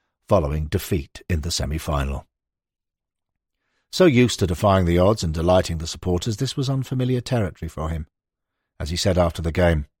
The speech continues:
"There were simply no more rabbits to pull out of the hat." He felt he had failed and let people down. Normally, Taylor's default reaction was to focus on the positive, but he was struggling to see one. "Graham was very upset about it.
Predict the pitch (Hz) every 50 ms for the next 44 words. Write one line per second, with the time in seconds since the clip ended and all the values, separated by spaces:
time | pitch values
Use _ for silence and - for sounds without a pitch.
0 | _ _ _ _ _ _ _ _ _ _ _ - 73 73 76 - - 123 113 98
1 | 107 110 113 101 101 107 117 117 113 117 120 123 110 117 104 90 - - - -
2 | - - - - - - 101 85 78 78 78 76 80 76 - 87 78 73 71 -
3 | - _ _ _ _ _ _ _ _ _ _ _ _ _ _ _ _ _ _ _
4 | _ _ - 131 120 - 190 156 - 87 76 73 - - - 95 113 127 104 82
5 | 76 - _ _ _ _ _ - 82 85 110 110 - - 101 92 107 101 90 110
6 | 120 120 104 80 78 _ _ _ _ _ _ _ _ _ _ _ _ _ _ _
7 | _ _ - 104 113 127 120 107 95 92 87 - - 110 104 92 90 85 - 92
8 | - - 104 98 - - 90 95 101 92 - - 87 80 80 - - 95 - -
9 | 101 92 - 98 - 98 95 104 101 - 135 131 110 104 - - 87 78 - 90
10 | 87 98 95 104 95 - - 127 123 113 110 95 90 85 - 85 - - 117 104
11 | 90 80 80 73 71 _ _ _ _ _ _ _ _ _ _ _ _ _ _ _
12 | _ _ _ _ _ _ _ _ _ - 104 101 120 120 110 90 78 76 76 76
13 | 73 78 78 85 85 76 71 71 71 73 - - - - 64 - - - - -
14 | - 67 - - 60 58 - _